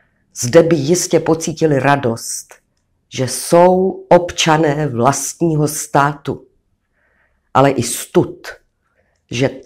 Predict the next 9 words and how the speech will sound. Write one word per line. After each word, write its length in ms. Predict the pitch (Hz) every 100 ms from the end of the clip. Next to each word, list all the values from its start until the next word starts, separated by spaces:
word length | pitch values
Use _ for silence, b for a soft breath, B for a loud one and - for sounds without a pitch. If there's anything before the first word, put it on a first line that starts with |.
| _
často 600 | - 156 151 - - -
na 140 | 190 151
ně 160 | 123
zapomínají 760 | 120 131 160 156 165 170 170 165
pro 260 | 160 165 147
zájmy 380 | 165 160 151
stran 540 | 120 - - 151 151 151
a 40 | -
tříd. 460 | - - 127 -